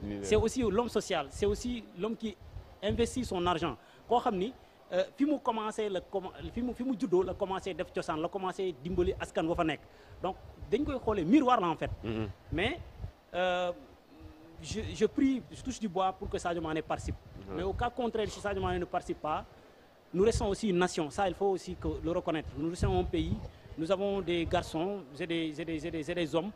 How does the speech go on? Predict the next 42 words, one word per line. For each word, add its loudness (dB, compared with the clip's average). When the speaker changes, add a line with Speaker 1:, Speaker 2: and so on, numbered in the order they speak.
Speaker 1:
Mhm. -2
Speaker 2:
euh, 0
bien 2
bâtis 2
et 2
préparés 2
psychologiquement 0
pour -2
aller 0
à 0
la 2
conquête. -4
Au, 2
au, -2
au 0
moins, 2
dafa 4
war 8
a 6
def -4
Sadio 2
sax -2
mu 6
toog 8
benn 4
place, 2
mu 0
am 2
contentement 4
que 2
ni 4
man 2
su -2
ma 4
fi 2
nekkulee 4
ndekete 2
ñii 4
mën 4
nañ 4
maa 2
sigil. 4